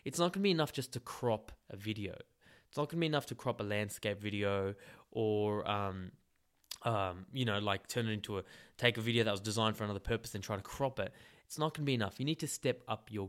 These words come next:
game. You need to create content. It has to be shot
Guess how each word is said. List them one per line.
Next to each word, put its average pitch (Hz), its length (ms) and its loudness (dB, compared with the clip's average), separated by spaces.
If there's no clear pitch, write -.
game. 101 380 0
You 101 100 -4
need 107 160 -2
to 107 100 -8
create - 380 -6
content. - 760 -4
It 113 120 -4
has - 160 -6
to 110 100 -10
be 101 100 -6
shot - 640 -2